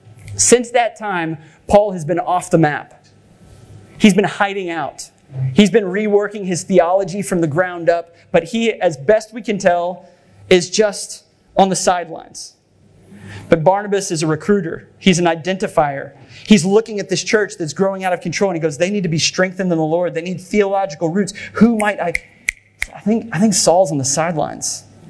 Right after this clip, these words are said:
He goes and he finds him. And when he found him, he brought him to Antioch. And for a whole year, they met with the church and they taught a great many people.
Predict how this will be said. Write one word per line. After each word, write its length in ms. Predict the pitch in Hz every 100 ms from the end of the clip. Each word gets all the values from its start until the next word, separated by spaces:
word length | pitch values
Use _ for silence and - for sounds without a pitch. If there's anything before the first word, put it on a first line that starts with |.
| - - -
He 140 | 185
goes 440 | 143 190 190 190
and 80 | 170
he 60 | 170
finds 400 | - 185 190 170
him. 80 | 151
And 80 |
when 100 | 165
he 60 | 165
found 320 | 165 196 202
him, 60 | 180
he 80 | 156
brought 300 | 160 180 196
him 100 | 196
to 120 | -
Antioch. 360 | 180 185 156 160
And 80 | 156
for 120 | 175
a 60 |
whole 340 | 160 - 196 196
year, 240 | 190 185
they 100 | 165
met 200 | 165 185
with 100 | 190
the 80 | -
church 320 | - 175 170
and 80 | 160
they 40 |
taught 220 | 151 185 185
a 60 |
great 260 | 165 175 180
many 200 | 180 165
people. 420 | 180 180 151